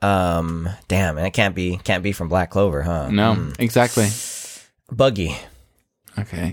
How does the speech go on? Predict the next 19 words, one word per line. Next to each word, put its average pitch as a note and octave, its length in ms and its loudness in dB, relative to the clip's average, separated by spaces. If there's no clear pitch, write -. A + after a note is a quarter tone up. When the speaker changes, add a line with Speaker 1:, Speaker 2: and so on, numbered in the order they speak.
Speaker 2:
you C#3+ 120 0
guys D#3+ 240 2
hear C3 120 4
this? C#3 200 2
Speaker 1:
Here D#3 100 4
Speaker 2:
This D#3+ 60 4
Speaker 1:
we E3 60 4
Speaker 2:
is - 20 4
what E3 80 6
I C3 60 6
have A2+ 80 4
Speaker 1:
go. - 20 4
Speaker 2:
to G#2+ 40 0
deal G#2+ 100 6
with. - 100 6
Speaker 1:
Listen, F#2+ 320 0
Buggy, G#2 500 2
okay? C#3+ 320 2
Buggy G3+ 720 0